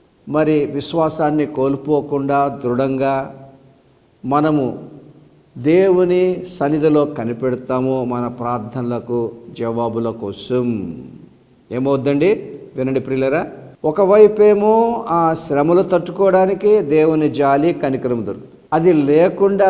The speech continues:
జీవించడానికి కూడా దేవుని కృప దొరుకుతుంది. కానీ ఒకనాడు ఏమైపోతుంది? ఆ దీర్ఘశాంతం, ఆ సహనం అద్భుతముగా దేవుని జాలిని కనికరాన్ని విడుదల చేసినప్పుడు దేని కొరకైతే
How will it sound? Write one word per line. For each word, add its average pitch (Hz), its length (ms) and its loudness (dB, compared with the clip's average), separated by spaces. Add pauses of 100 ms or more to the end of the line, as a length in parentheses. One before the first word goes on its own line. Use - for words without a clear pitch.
(120)
జీవించడానికి 190 840 4
కూడా 202 280 4
దేవుని 185 360 2
కృప 151 320 -2
దొరుకుతుంది. 123 520 -8 (1120)
కానీ 139 240 -2
ఒకనాడు 139 480 0
ఏమైపోతుంది? 131 720 -2 (680)
ఆ 117 120 -4 (140)
దీర్ఘశాంతం, 123 1040 0 (1000)
ఆ 113 120 -2 (120)
సహనం 147 540 2 (680)
అద్భుతముగా 160 840 0 (680)
దేవుని 147 480 4 (120)
జాలిని 147 600 0 (100)
కనికరాన్ని 143 600 -2
విడుదల 170 300 2
చేసినప్పుడు 143 800 0 (600)
దేని 180 360 2
కొరకైతే 156 640 0